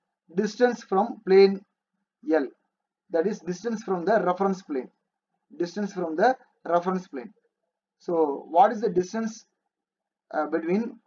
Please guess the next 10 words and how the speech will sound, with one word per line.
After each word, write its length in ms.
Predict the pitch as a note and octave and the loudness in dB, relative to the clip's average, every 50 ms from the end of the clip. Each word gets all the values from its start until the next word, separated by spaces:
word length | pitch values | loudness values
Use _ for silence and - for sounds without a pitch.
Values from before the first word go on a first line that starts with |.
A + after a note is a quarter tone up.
| _ _ _ | _ _ _
one 640 | - D3+ D3+ D#3+ F3 F#3+ G#3 A3 B3 B3+ A#3+ - - - _ _ _ - | -14 -8 -4 0 0 0 2 0 0 -2 -2 -4 -8 -14 _ _ _ -2
and 300 | D#3+ F3 F3 F3+ F3+ E3+ G3+ B3 C4+ - - - _ _ _ _ _ _ _ _ _ _ _ _ _ - | 0 0 0 0 2 4 4 4 4 2 -2 -8 _ _ _ _ _ _ _ _ _ _ _ _ _ -6
reference 380 | D#3+ E3 D#3+ - F#3 F#3 F3 - | -2 -2 -2 0 0 -2 -2 -4
plane? 260 | D3+ D3 B2+ B2 B2 | -6 -6 -6 -6 -6
You 140 | D#3 D#3+ F3 | -4 -2 -2
have 80 | F3 F3 | 0 0
to 60 | F3+ | 0
write 180 | E3 E3 E3+ D#3+ | -2 -2 0 0
that 140 | E3+ E3+ C#3+ | -2 -2 -4
here. 240 | B2+ A#2+ A#2 A2 | -4 -8 -10 -10